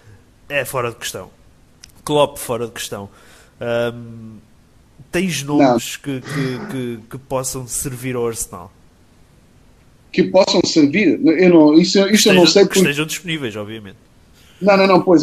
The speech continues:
Speaker 2: eu, aquilo te-, aquilo que tem acontecido quando, quando o Arsenal já teve duas ou três crises nos últimos seis anos, ou assim, de resultados, eh, de atirarem uma série de nomes, eh, ele, para mim não, não, não me satisfazem.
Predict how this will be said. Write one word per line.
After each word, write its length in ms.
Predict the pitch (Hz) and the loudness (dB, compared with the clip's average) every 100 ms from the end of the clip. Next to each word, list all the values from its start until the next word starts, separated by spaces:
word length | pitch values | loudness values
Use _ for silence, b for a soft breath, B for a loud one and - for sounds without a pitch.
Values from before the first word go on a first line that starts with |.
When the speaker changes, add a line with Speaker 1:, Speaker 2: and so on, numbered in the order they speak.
| 175 | 4
Speaker 2:
eu, 180 | 190 196 | 6 6
aquilo 320 | 190 - 226 - | 4 2 2 4
te-, 100 | 202 | 4
aquilo 340 | 180 233 226 | 4 4 2
que 60 | - | 4
tem 180 | 202 185 | 2 4
acontecido 880 | 190 180 - - 170 143 139 120 113 | 4 4 4 2 6 8 8 6 2
quando, 1120 | 147 139 139 135 131 127 123 123 123 120 117 - | 6 8 8 8 6 4 4 4 4 2 2 2
quando 220 | 139 135 139 | 4 6 6
o 60 | |
Arsenal 560 | 135 135 147 139 131 117 117 | 6 4 4 6 4 2 0
já 240 | 113 131 | 0 0
teve 260 | - 131 117 | 4 2 6
duas 240 | 135 123 | 6 6
ou 100 | 135 | 4
três 300 | 135 135 123 | 2 0 0
crises 380 | - 135 120 120 | 4 6 6 4
nos 220 | 120 110 | 2 2
últimos 340 | 117 120 110 | 2 2 4
seis 220 | 131 117 123 | 4 4 6
anos, 240 | 135 117 | 6 6
ou 100 | 120 | 6
assim, 320 | 113 127 127 | 4 6 6
de 80 | 127 | 6
resultados, 680 | 117 127 127 139 135 - - b b b b | 4 2 4 4 2 0 -8 b b b b
eh, 240 | 139 147 143 | 4 6 8
de 80 | 151 | 6
atirarem 540 | 143 156 147 139 139 | 6 4 4 4 4
uma 160 | 139 139 | 6 4
série 320 | 156 139 120 | 2 2 0
de 80 | 117 | 2
nomes, 340 | 135 143 139 135 | 6 8 6 2
eh, 360 | 131 131 - - _ - | 0 -2 -8 -12 _ 0
ele, 320 | 127 123 117 | 4 4 2
para 200 | - - | 2 4
mim 140 | 127 135 | 8 8
não, 260 | 135 131 127 131 135 | 6 6 4 4 6
não, 200 | 135 135 | 8 8
não 240 | 131 139 | 8 8
me 100 | 131 | 6
satisfazem. 600 | 135 - 123 113 104 | 2 0 2 2 0